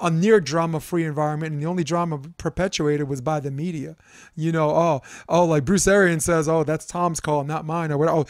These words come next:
is he throwing Tom under the bus?" So, uh, pre-, pretty much all of that was just B S, you know, kinda just media B S. But big up to Tom Brady and big up to, um,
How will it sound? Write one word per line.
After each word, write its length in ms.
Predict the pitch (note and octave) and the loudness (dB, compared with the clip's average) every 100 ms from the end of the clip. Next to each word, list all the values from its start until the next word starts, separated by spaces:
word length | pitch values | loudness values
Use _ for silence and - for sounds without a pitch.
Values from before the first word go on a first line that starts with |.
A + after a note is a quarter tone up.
| - | -4
is 120 | D#3+ E3 | 0 2
he 60 | |
throwing 240 | A3 G#3 F#3+ | 2 2 2
Tom 260 | F3+ F#3 | 0 2
under 160 | F#3 F3 | 0 0
the 60 | D#3+ | 2
bus?" 220 | F#3 F#3+ - - | 2 0 -6 -10
So, 320 | - G3+ G3+ - | 2 4 4 2
uh, 80 | G3+ | 0
pre-, 180 | G#3+ - | 0 0
pretty 240 | C4+ C#4+ | 2 2
much 240 | C4+ A#3+ | 2 2
all 160 | A3+ G#3 | 2 2
of 60 | G3+ | 2
that 140 | E3 | 2
was 140 | E3+ | 0
just 220 | D3+ C3+ B2 | 0 -2 0
B 240 | F3 E3+ | 2 2
S, 140 | E3+ - | 2 0
you 160 | G3 A#3+ | 0 2
know, 280 | G#3+ E3 F3 - - - | 2 2 -2 -12 -20 -2
kinda 240 | A3+ G#3+ | 0 2
just 220 | F3 D#3+ | 2 -2
media 440 | D#3 F3 G#3 F#3 E3 | 0 2 2 4 2
B 260 | C3+ E3+ E3+ | 2 2 2
S. 180 | C#3+ | 0
But 400 | - E3 C#3+ - _ - - - - | -2 -2 -2 -4 _ -20 -20 -16 -2
big 200 | A#3 C#4+ | 2 2
up 100 | - | 0
to 80 | G3 | 0
Tom 280 | G3+ F#3+ | 0 2
Brady 400 | E3+ F3+ F3+ F#3 - | 2 2 2 -2 -6
and 140 | E3 | -4
big 140 | E3 F3+ | 0 0
up 160 | - | -2
to, 280 | - E3 D#3+ | -2 0 0
um, 360 | E3+ D#3+ D3+ D3 | -2 -4 -4 -10